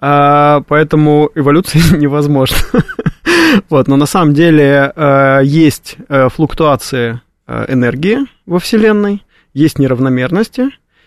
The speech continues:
и в тех случаях, когда усложнение системы позволяет более эффективно утилизировать, э, какую-то запасенную, там, извне энергию, процесс становится возможным. Поэтому смысл,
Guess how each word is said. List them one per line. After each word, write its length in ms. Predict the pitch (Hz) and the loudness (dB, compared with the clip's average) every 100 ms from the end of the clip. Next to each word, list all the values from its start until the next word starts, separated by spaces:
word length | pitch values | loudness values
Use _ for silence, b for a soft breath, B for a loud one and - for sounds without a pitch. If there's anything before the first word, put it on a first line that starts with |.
| _ - | _ -2
и 260 | 160 160 - | 2 2 0
в 120 | - | -6
тех 240 | - 175 | -2 -2
случаях, 540 | - 180 165 - 123 - | -2 0 0 0 -4 -4
когда 560 | 135 139 156 151 139 - | -8 -2 0 2 0 -2
усложнение 640 | 147 - 165 175 165 143 139 | -6 -2 0 2 2 2 0
системы 520 | - - 175 147 123 | -4 -8 -2 0 0
позволяет 580 | 135 127 156 165 139 127 | -4 -2 0 2 0 0
более 320 | 143 156 143 | 0 2 2
эффективно 680 | - 151 - 180 143 131 123 | -2 -12 -4 0 2 0 -2
утилизировать, 920 | 139 - 143 143 156 131 120 117 - - - | -10 -4 -2 2 2 2 0 -4 -8 -20 -8
э, 400 | 127 123 123 120 | -6 -4 -6 -8
какую-то 640 | 123 147 127 - 123 139 | -6 -2 -2 -4 -6 -4
запасенную, 800 | 127 113 143 - 135 123 123 120 _ - - | -6 -6 -4 0 0 0 -2 -6 _ -20 -14
там, 300 | 107 107 - - _ - | -10 -10 -12 -20 _ -12
извне 520 | 131 127 143 143 120 | -8 -2 0 2 0
энергию, 540 | 139 202 302 233 214 202 B B B - | -2 -2 -2 0 0 -2 B B B -8
процесс 360 | 143 - 247 | -6 -2 -2
становится 500 | - 139 151 175 - | -2 -2 -2 -2 -4
возможным. 560 | 147 139 127 113 117 120 b b b | -6 -2 -4 -4 -10 -14 b b b
Поэтому 800 | 131 151 160 160 156 156 151 - _ | -2 -2 2 2 2 2 0 -4 _
смысл, 580 | - 180 202 190 131 113 | -6 0 2 0 -4 -6